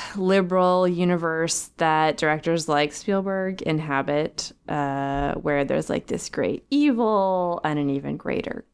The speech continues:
good, and the goodness of people will win out and triumph over evil because that is, like, the natural order of things. It's a very teleological vision of history.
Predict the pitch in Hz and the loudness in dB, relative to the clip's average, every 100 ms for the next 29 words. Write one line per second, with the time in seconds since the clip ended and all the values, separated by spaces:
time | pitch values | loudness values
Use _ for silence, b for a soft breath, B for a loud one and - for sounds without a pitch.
0 | - 262 226 208 196 190 185 180 - 165 | 2 4 6 6 4 4 2 0 0 2
1 | 156 156 170 - 233 226 226 208 208 202 | 2 2 -2 2 2 4 4 4 2 0
2 | - 185 - 196 196 185 180 175 196 185 | -2 -2 -2 -2 0 0 0 0 2 4
3 | 170 170 170 165 247 247 233 208 190 185 | 4 2 0 0 4 4 4 2 0 0
4 | 185 180 175 165 165 156 - 151 156 151 | 0 2 0 -2 -6 -6 0 2 2 0
5 | 156 - 156 147 151 165 151 151 156 156 | -4 -4 -2 0 -2 -6 -8 -6 -4 -4
6 | - 156 151 147 147 - - 156 156 156 | -2 -2 0 -2 -4 -6 -6 -4 0 0
7 | 151 156 B B B - 185 175 165 151 | -2 -4 B B B -2 0 2 4 4
8 | 151 156 151 147 143 143 143 151 165 147 | 2 0 -6 -4 -2 -4 -8 -4 -2 0
9 | 147 143 143 - 240 240 170 151 151 147 | 0 0 -2 0 -2 0 -4 -2 -2 -2